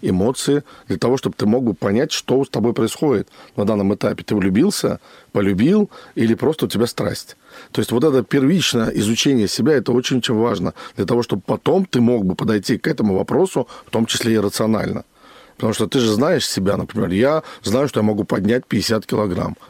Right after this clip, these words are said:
предположим, не больше. Если мне предлагают поднять сто, я откажусь, зная себя.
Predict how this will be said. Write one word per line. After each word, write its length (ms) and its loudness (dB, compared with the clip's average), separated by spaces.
предположим, 460 -2
не 80 2
больше. 420 -2
Если 200 0
мне 120 4
предлагают 480 2
поднять 360 0
сто, 360 0
я 200 0
откажусь, 500 -4
зная 380 -2
себя. 400 -2